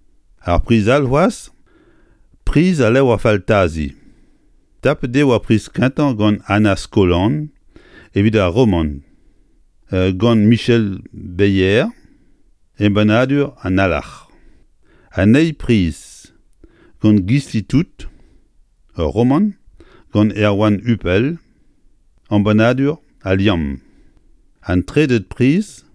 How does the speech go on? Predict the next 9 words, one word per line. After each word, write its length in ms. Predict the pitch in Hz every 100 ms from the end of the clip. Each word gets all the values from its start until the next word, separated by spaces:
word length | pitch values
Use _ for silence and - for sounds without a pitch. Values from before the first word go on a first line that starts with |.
| _ _ _ _ _ - -
gant 240 | 110 110
Croissant 640 | - 123 131 - 117 95
Tro, 300 | - - 113 - _ _ _ _ _ _ _ -
dastumet 500 | 117 - 165 151 110
d'an 160 | 113
evelloù 520 | 110 98 113 156 170 113
gant 240 | 107 104
Christiana 580 | - 127 - 123 110 95
Braz, 880 | 90 98 87 73 73 - - -